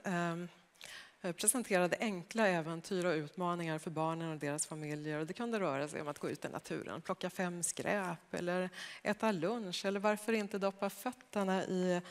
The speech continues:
snö eller vatten. Det kanske man inte gör så himla ofta annars. Och det var utmaningar och aktiviteter som passade alla.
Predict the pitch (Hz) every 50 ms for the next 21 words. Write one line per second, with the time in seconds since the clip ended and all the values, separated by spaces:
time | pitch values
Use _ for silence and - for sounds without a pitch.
0 | - - - - - - _ - - - 220 240 381 - - - - - 196 226
1 | - - - - - 175 175 175 190 - 262 294 - 262 202 175 175 - - 147
2 | 254 254 311 - 226 202 180 165 156 - - - - - 165 165 165 175 190 202
3 | - - - - - _ _ _ _ _ _ _ _ _ _ _ _ - - -
4 | 208 202 226 254 226 214 190 - - - 220 226 226 226 226 226 220 202 208 -
5 | 190 180 175 - - 156 165 - - 180 170 - 190 175 - 170 - - 175 151
6 | 156 147 139 135 135 139 147 170